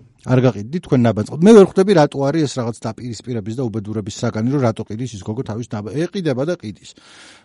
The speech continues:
ვი-, ყველას რო შეგვეძლოს ნაბანი წყლის გაყიდვა და ვინმე რო ყიდულობდეს, არც ერთი წამით არ, არც ერთი წამით არ დავიხევდი უკან, სულ რაც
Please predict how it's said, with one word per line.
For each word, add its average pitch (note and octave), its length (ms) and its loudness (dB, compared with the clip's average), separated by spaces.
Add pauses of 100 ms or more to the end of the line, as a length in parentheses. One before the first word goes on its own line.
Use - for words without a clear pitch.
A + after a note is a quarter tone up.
ვი-, B2 180 -2
ყველას C3+ 320 2
რო A2+ 80 -4
შეგვეძლოს G2+ 560 -2
ნაბანი G#2 400 -4
წყლის G2+ 260 -10
გაყიდვა G#2 400 -2
და F2+ 100 -8
ვინმე G#2+ 240 -2
რო F#2+ 80 -8
ყიდულობდეს, B2 600 -2
არც A2+ 300 -10
ერთი B2+ 220 -4
წამით B2 360 -4
არ, A#2+ 140 2 (560)
არც F#3+ 320 4
ერთი G3 260 2
წამით C3+ 320 0
არ B2+ 100 2
დავიხევდი A2 540 0
უკან, D3+ 240 0
სულ D#3 200 -2
რაც D3 160 2